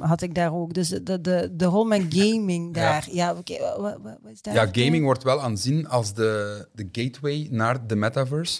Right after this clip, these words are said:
Speaker 2: Ja.
Speaker 1: We zien daar ook heel interessante acquisities gebeuren van grote corporates,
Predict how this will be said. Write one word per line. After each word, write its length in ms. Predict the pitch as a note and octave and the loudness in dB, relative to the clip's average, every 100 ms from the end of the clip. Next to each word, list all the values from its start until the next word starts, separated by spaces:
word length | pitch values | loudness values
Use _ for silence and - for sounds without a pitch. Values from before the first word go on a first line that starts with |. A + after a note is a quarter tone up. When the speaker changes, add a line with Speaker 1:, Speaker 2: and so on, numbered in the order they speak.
| E3+ | 0
Speaker 2:
Ja. 340 | D#3+ F3 A#3+ | 2 2 0
Speaker 1:
We 80 | B3+ | 0
zien 140 | G#2 A#2+ | 4 4
daar 120 | A2 | 4
ook 100 | B2 | 0
heel 280 | - D3 D#3 | 2 2 2
interessante 600 | C3+ A#2+ A2 B2 A#2 - | -2 -6 -6 -6 -6 -8
acquisities 580 | G#2+ - G2 B2 C3+ C3 | -8 -8 -6 -6 -6 -6
gebeuren 360 | C#3+ C3 C#3+ | -6 -4 -2
van 160 | B2+ A#2 | 0 -2
grote 260 | G#2+ G#2+ G2+ | -2 -8 -8
corporates, 560 | - A#2+ C#3+ D#3+ - | -4 -4 -4 -10 -12